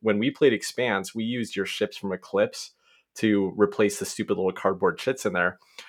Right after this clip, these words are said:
And I was complaining about how I didn't really like the Wind Gambit expansion for Scythe, which has those big airships in it. And somebody said you should use those. They're the right colors to replace the dreadnoughts in Dune Imperium.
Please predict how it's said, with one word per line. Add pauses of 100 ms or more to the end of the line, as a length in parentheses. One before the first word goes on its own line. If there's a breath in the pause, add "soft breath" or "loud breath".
(240 loud breath)
And
I
was
complaining
about
how
I
didn't
really
like
the (220)
Wind
Gambit
expansion
for
Scythe,
which
has
those
big (100)
airships
in
it. (360 loud breath)
And
somebody
said
you
should
use
those. (160)
They're
the
right
colors
to
replace
the
dreadnoughts (100)
in
Dune
Imperium.